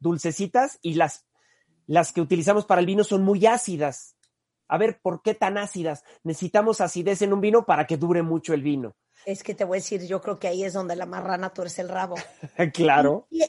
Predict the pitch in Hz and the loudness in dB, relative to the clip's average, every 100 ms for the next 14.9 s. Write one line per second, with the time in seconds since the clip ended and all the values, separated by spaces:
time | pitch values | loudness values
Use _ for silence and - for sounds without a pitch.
0 | - - 269 262 269 - - 285 262 - | -2 4 6 6 2 -2 2 4 4 2
1 | 311 302 330 - 269 190 160 - _ _ | 2 6 4 4 2 2 -4 -12 _ _
2 | - - 240 175 254 269 254 196 175 156 | -12 -2 -2 0 4 4 4 0 -2 -6
3 | - - 202 - - - - - 233 240 | -14 -12 -10 -10 -18 -20 -12 2 4 4
4 | 262 302 294 220 226 202 202 294 294 262 | 4 2 2 -2 0 -2 0 4 4 4
5 | 208 - 233 233 247 233 202 208 247 254 | 2 -2 -2 2 2 2 0 2 2 0
6 | 254 277 240 233 180 190 269 - - - | 2 4 4 2 -2 0 0 2 2 2
7 | 233 - 277 339 - _ - - - - | -2 0 -4 -2 -4 _ -20 -20 -20 -2
8 | 170 208 196 180 190 190 262 311 359 - | 6 8 8 4 2 2 2 2 0 2
9 | 208 185 - 185 185 214 262 240 247 302 | 4 4 4 2 2 0 0 -2 2 2
10 | 240 180 220 247 208 147 214 196 247 180 | 4 2 2 6 6 4 2 0 -4 -2
11 | 185 190 208 190 185 - 170 226 147 107 | -2 0 0 -2 -4 -2 0 0 -2 -8
12 | _ _ _ _ _ _ _ - 175 139 | _ _ _ _ _ _ _ -2 2 2
13 | - _ _ _ _ - 214 226 302 339 | 0 _ _ _ _ 2 6 6 4 2
14 | 320 247 240 220 190 160 151 107 | 2 2 4 6 6 4 2 0